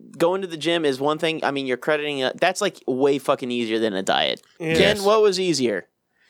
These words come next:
Speaker 1: Dragging your ha-, your, your lazy ass to a gym or fucking maintaining shit that's in your fucking house to not eat?
Speaker 3: Now,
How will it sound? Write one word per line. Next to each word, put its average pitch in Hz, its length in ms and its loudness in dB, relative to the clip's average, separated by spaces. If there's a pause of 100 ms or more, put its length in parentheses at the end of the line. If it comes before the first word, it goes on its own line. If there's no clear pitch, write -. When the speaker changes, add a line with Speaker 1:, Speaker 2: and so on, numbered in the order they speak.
(200)
Speaker 1:
Dragging 185 420 2
your 190 180 2
ha-, 190 160 0
your, 165 400 2
your 156 220 4
lazy 175 400 2
ass 170 140 2
to 190 120 2
a 165 80 4
gym 175 500 0 (460)
or 156 380 4
fucking 160 640 0 (280)
maintaining 175 680 0
shit 175 320 0
that's 151 240 0 (160)
in 185 220 2
your 185 120 2
fucking 170 380 -2
house 156 500 0 (180)
to 156 120 0
not 143 260 2
eat? - 300 -6 (520)
Speaker 3:
Now, 98 680 2